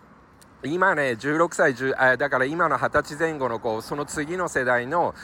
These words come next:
十五、十六歳の子もね、まあ、似たような事態になることは、そこのじ-、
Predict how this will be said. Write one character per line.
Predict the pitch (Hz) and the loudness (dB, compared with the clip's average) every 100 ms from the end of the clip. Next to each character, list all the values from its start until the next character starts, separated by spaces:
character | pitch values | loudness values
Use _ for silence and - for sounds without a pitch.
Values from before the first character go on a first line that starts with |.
| - | -18
十 | 110 147 175 | -8 -2 2
五、 | 185 | 2
十 | 131 143 | 2 2
六 | 156 170 | 2 2
歳 | - 135 127 | 2 2 2
の | 104 | -4
子 | 123 | -4
も | 120 | -2
ね、 | 135 151 | 0 0
ま | 143 160 | 2 0
あ、 | |
似 | 127 123 | 0 0
た | 165 | 2
よ | 165 165 | 2 0
う | |
な | 135 113 | -2 -2
事 | 143 | -4
態 | 165 139 | -2 -2
に | 120 | -2
な | 151 | -2
る | 165 | -2
こ | 147 135 | -4 -4
と | 117 | -2
は、 | 117 | -2
そ | - | -2
こ | 151 214 | 2 2
の | 214 208 | 4 -2
じ-、 | 190 208 | -4 -6